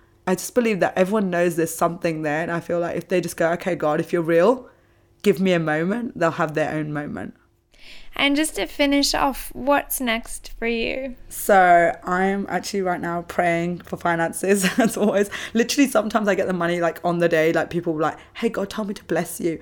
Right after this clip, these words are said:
Speaker 1: So I'll, the finances will hit my account and then I'll buy a ticket, um, which usually happens. So I'm going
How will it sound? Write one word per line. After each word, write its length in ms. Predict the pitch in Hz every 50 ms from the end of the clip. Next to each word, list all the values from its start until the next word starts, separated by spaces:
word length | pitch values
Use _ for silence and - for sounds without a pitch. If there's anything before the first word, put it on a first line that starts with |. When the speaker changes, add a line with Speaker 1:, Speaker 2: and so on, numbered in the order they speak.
| - - - - -
Speaker 1:
So 220 | - - - 170 165
I'll, 140 | 165 175
the 180 | 151 175 160 131 - - - - -
finances 440 | - 175 175 170 175 - 175 156 156
will 100 | 165 139
hit 180 | 151 - -
my 120 | - 160 156
account 360 | 151 - - 156 151 - -
and 100 | 156 151
then 100 | 151 151
I'll 200 | 156 156 156 156
buy 240 | 143 - 147 151 151
a 40 |
ticket, 380 | - - 170 165 - 156 156 160 - - - - - - - - _
um, 220 | 160 156 147 151 -
which 240 | - 156 151 - -
usually 300 | 170 165 160 147 156 156
happens. 480 | 131 143 147 147 - 151 - - 175 -
So 240 | - 180 170 160 -
I'm 200 | - 170 165 160
going 360 | - - 180 165 165 175 180